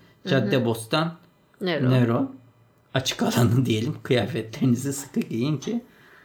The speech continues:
Speaker 1: Evet.
Speaker 2: açık hava daha
Speaker 1: Tabii tabii, dışarıda
Speaker 2: şey,
Speaker 1: oturuyoruz
Speaker 2: evet,
Speaker 1: her
Speaker 2: dışarıda
Speaker 1: zaman.
Speaker 2: oturuyoruz. Saat on bir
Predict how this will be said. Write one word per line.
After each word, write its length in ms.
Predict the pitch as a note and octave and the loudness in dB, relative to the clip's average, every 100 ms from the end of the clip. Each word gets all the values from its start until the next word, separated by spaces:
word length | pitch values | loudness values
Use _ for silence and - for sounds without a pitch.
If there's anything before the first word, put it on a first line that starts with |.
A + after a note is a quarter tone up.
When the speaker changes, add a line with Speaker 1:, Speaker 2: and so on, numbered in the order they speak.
| _ _ _ - - | _ _ _ -20 -12
Speaker 1:
Evet. 280 | - E3+ D3 | -4 -2 -2
Speaker 2:
açık 240 | - - - | -6 -4 -2
hava 260 | G#2+ B2+ | 0 0
daha 420 | B2 A#2+ A2+ A2 - - | 0 2 0 0 -10 -6
Speaker 1:
Tabii 220 | G3+ E3 | -2 -2
tabii, 360 | D#3 E3+ C#3+ D3 | 0 0 -2 -4
dışarıda 360 | E3+ F3 D#3 | -2 0 0
Speaker 2:
şey, 80 | F#3 | 0
Speaker 1:
oturuyoruz 420 | B2+ - - A2+ A2 | -4 -6 -8 -4 -4
Speaker 2:
evet, 120 | A2 | -4
Speaker 1:
her 140 | D3+ | -4
Speaker 2:
dışarıda 260 | C#3 - A2+ | -4 -4 -4
Speaker 1:
zaman. 160 | G#2+ G#2+ | -4 -4
Speaker 2:
oturuyoruz. 680 | G#2 - G#2+ G#2 D3 - - _ _ _ _ _ _ _ _ _ | -8 -10 -8 -6 -8 -12 -20 _ _ _ _ _ _ _ _ _
Saat 360 | - - A#2 - - | -4 0 0 -2 -2
on 240 | C3+ A#2 | 2 2
bir 320 | A2+ G#2+ - | 2 -2 -10